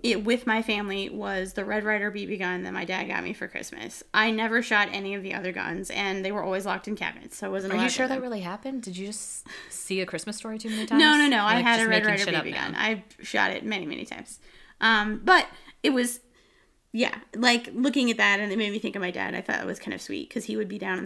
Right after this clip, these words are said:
Speaker 1: the fucking basement,
Speaker 2: I
Speaker 1: like
Speaker 2: think that's, and that,
Speaker 1: <laughs>
Speaker 2: that is Jeremy Renner in a nutshell to me, is I just think he's a hundred percent genuine
Speaker 1: Mm-hmm.
Speaker 2: in every character that I've seen. And I'm talking bad characters, too. There are
Speaker 1: Mm-hmm.
Speaker 2: some bad guys that he's played.
Speaker 1: Like who?
Speaker 2: And there's something genuine about him.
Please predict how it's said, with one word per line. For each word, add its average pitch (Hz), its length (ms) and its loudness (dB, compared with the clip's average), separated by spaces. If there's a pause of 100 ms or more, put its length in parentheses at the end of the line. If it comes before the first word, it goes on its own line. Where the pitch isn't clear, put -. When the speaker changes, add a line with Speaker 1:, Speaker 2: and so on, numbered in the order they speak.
Speaker 1:
the - 40 -16 (140)
fucking - 300 -12
basement, - 500 -8 (180)
Speaker 2:
I 233 60 4
Speaker 1:
like 269 80 4
Speaker 2:
think 339 180 0
that's, 262 200 6
and 240 200 2
that, 233 220 4 (200)
Speaker 1:
<laughs> - 160 -20
Speaker 2:
that 202 380 6
is 277 140 2
Jeremy 226 320 2
Renner 185 220 0
in 165 40 -2
a 160 40 -4
nutshell 156 280 -4
to 156 60 -10
me, 147 100 -10
is 135 80 -10
I 143 140 -4
just 139 180 -10
think 151 140 -8
he's 143 220 -10 (180)
a 156 40 -12
hundred 151 240 -8
percent 135 260 -10
genuine 127 400 -12
Speaker 1:
Mm-hmm. 226 340 -4 (120)
Speaker 2:
in 196 200 2
every 196 320 -2
character 165 520 -4
that 151 120 -8
I've 151 120 -10
seen. - 200 -8
And 196 220 0
I'm 220 100 2
talking 262 280 2
bad 190 340 4
characters, 180 580 -4
too. 160 360 -8
There 170 180 0
are 190 60 2
Speaker 1:
Mm-hmm. 220 80 -4
Speaker 2:
some 196 180 -2
bad 160 400 0
guys 156 300 -4
that 139 100 -10
he's 139 180 -10
played. 127 440 -12 (560)
Speaker 1:
Like 240 140 -4 (100)
who? 339 80 -2
Speaker 2:
And 190 120 0
there's 185 160 2
something 180 520 -4
genuine 147 560 -8
about - 240 -10
him. 73 180 -12